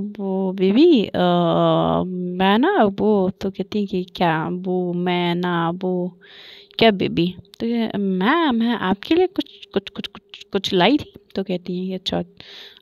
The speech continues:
आप मेरे लिए कुछ लाए थे? ओह, ऐसा?" और, अ, कहती है, "हाँ, हाँ, मैं लाई थी ना, बस दो मिनट दो, मैं अभी दिखाती हूँ।"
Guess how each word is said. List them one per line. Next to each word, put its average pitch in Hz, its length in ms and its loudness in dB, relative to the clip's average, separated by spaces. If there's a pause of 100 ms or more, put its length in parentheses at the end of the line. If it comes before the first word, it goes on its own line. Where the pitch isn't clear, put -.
आप 196 260 2
मेरे 302 200 6
लिए 370 120 6
कुछ 175 260 -2
लाए 160 200 -2 (140)
थे? 170 140 -4 (540)
ओह, 240 320 4
ऐसा?" 196 400 0 (720)
और, 214 300 0
अ, 196 720 0 (280)
कहती 240 200 -4
है, 202 60 2
"हाँ, 226 220 2
हाँ, 226 220 0
मैं 190 420 2
लाई 185 220 0
थी 339 100 0
ना, 370 100 2
बस 277 180 4
दो 233 220 2
मिनट 330 160 4
दो, 269 140 4
मैं 220 180 0
अभी 208 220 -4
दिखाती 175 440 -4
हूँ।" 208 140 -8